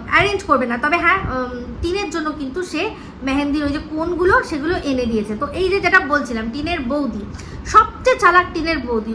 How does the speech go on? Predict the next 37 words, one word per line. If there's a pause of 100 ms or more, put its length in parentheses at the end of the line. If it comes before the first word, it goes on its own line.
ও
দেখছে, (320)
ও
জানে (100)
যে
এখানে (100)
ওর
এমন
কিছু
পাত্তা
নেই,
ও
এমন (120)
কোনো,
আহ,
কেউ
কেটা
নয় (220)
যে
ওকে
মেহেন্দি
পরানোর (680)
জন্য (100)
সবাই (680)
বসে
থাকবে।
যখন
দেখলো (460)
যে (120)
যে
যার
নিজের
গাঁটের
পয়সা (100)
খরচা
করেই
মেহেন্দি